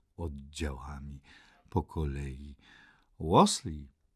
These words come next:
jak najsurowiej zabraniał karać uczniów na tych zebraniach. Należało się obchodzić z nimi jak z dorosłymi,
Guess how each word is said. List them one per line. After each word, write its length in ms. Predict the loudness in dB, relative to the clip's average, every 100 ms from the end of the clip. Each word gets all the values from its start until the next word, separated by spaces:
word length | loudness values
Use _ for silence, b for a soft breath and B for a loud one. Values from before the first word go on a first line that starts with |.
| _ -4
jak 320 | 2 2 0
najsurowiej 1000 | 0 4 4 6 8 10 10 8 6 4 4
zabraniał 720 | 4 4 4 0 2 0 -2
karać 500 | 2 4 4 -4 -8
uczniów 480 | -10 -8 0 0 0
na 120 | -8
tych 200 | -6 -6
zebraniach. 560 | -2 -2 0 -2 -2 2
Należało 500 | 6 6 6 6 6
się 140 | 6
obchodzić 480 | 4 4 2 2 0
z 80 | 6
nimi 260 | 8 8 6
jak 200 | 4 2
z 80 |
dorosłymi, 640 | 4 6 6 4 4 6 4